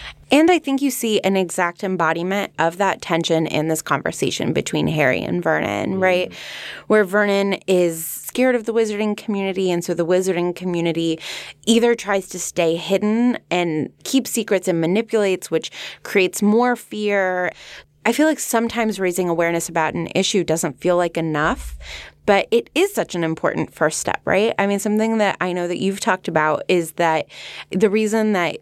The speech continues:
Speaker 1: the gay rights movement was able to move forward, you know, in some ways as quickly as it did was because as people started coming out, everybody knew somebody who was gay,
Speaker 2: Right.
Speaker 1: but we don't all know somebody who's in a different social class from us, right?
Speaker 2: Right.
Speaker 1: We don't all know somebody who's a different race from us.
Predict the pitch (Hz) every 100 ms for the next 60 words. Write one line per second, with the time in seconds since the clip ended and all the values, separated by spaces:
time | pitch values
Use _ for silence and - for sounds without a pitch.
0 | - 147 180 180 170 170 165 185 170 170
1 | 170 165 180 175 170 180 165 160 175 170
2 | 165 156 - - _ - 185 165 151 175
3 | 170 - 185 196 180 160 151 - 170 -
4 | 165 151 160 151 151 160 147 - 160 190
5 | - - - 185 170 190 180 185 170 -
6 | 190 202 - 185 175 160 156 160 170 151
7 | 202 160 - _ 190 175 185 147 156 151
8 | 143 156 156 156 156 151 - 151 160 233
9 | - - - 208 214 170 190 185 - 170
10 | 170 160 156 - 151 156 160 165 160 160
11 | 156 156 165 147 151 - - - - -
12 | 78 - - - 160 175 175 151 185 190
13 | - 156 151 151 156 - 151 151 139 -
14 | - - 196 175 165 170 - 131 - -
15 | 151 82 98 -